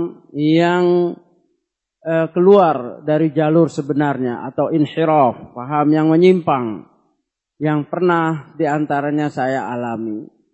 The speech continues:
Sebagaimana yang diutarakan oleh moderator, bahwa pendalilan yang telah dipaparkan begitu tuntas oleh Al-Ustadz Abdurrahman Thayyib, hafizahullah,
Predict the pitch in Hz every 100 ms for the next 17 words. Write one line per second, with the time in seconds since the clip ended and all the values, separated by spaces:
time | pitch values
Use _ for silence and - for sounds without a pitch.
0 | _ _ _ _ 143 151 160 160 175 180
1 | 190 190 185 165 156 156 151 151 151 143
2 | 147 143 139 147 156 156 147 131 143 139
3 | 135 135 131 120 165 185 - _ _ _
4 | _ _ - 143 151 151 107 - 151 156
5 | 156 156 165 170 175 180 160 147 143 143
6 | 151 156 143 143 139 135 - 143 - 139
7 | 147 147 139 135 143 143 131 156 143 131
8 | 113 135 135 113 143 147 - 156 151 147
9 | 139 _ _ _ _ _ - 139 147 127
10 | 143 147 139 131 165 156 151 151 143 147
11 | 151 143 135 139 151 151 147 143 139